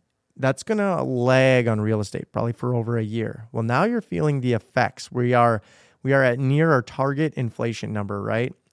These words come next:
Um, about five and a half percent. And even if they go up to five seven five, six even, um,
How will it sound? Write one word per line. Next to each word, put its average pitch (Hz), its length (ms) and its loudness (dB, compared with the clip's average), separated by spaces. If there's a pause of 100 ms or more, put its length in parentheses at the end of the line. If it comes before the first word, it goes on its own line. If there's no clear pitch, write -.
(120)
Um, 110 500 -8
about 113 220 -6
five 123 280 -2
and 131 80 -6
a 127 40 -4
half 120 220 -4
percent. 113 520 -8 (720)
And 123 440 2
even 254 300 0
if 269 120 0
they 202 100 0
go 170 120 6
up 165 100 4
to 160 80 0
five 139 300 4
seven 143 220 0
five, 120 580 4
six - 420 -2
even, 113 460 -2 (180)
um, 110 520 -8